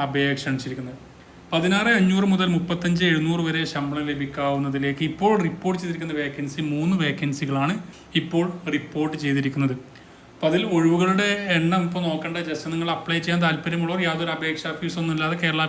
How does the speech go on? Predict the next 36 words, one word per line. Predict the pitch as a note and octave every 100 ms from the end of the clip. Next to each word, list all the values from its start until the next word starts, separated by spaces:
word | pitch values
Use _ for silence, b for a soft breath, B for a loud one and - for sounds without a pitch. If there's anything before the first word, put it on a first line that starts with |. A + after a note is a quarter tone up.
| D#3
പി | D#3
എസ് | D#3
സിയുടെ | E3+ D#3+ D3
വൺ | C#3+
ടൈം | D3+ D#3 - B B B -
പ്രൊഫൈൽ | D#3+ D#3 E3+ F3 E3+
പോയിട്ട് | D#3 D3+ D#3
നിങ്ങൾക്ക് | D3 C#3+ F3+ D3+
അപ്ലൈ | - D3 D3 D3
ചെയ്യാൻ | C#3+ D3 C#3+
പറ്റുന്നതാണ്. | C#3 C#3 D#3+ G#3+ B B B B E3+
അതോടുകൂടി | F3+ G3+ G3+ F#3+
തന്നെ | F#3+ G3
നിങ്ങൾക്ക് | E3+ E3+
എന്ത് | E3+ D#3+
ചെയ്യാം, | D#3+ D#3 D#3
ഇതിൻ്റെ | D3 D3+ D#3+ E3+ - - D3+
റാങ്ക് | D3+ D3+
ലിസ്റ്റ് | D#3 F3
തയ്യാറാക്കും. | E3 D#3 D#3 D#3 F3+
അതിൽ | D#3+
നിന്നായിരിക്കും | E3 E3+ E3+
പിന്നീട് | E3+ E3+ E3+
നിയമനം. | E3 E3 D3
അപ്പോൾ | D3+
മൂന്ന് | D3+ D#3 E3
വേക്കൻസി | D#3+ E3 E3
ഒന്നാവില്ല, | E3 D#3 E3+ F#3+ B B B -
ഇതിൻ്റെ | E3+ E3+
റാങ്ക് | D#3+ E3
ലിസ്റ്റ് | D#3+ F3+
വരുമ്പോഴത്തേക്കും | E3+ D#3+ D#3+ D#3+ E3+ F#3 - - -
സമയം | D3+ D#3+ D#3+
ഒരുപാടാകുന്നതുകൊണ്ട് | D3+ D3+ D3+ D3 D3
തന്നെ | E3 F#3+ F3
നിങ്ങൾക്ക്, | E3 E3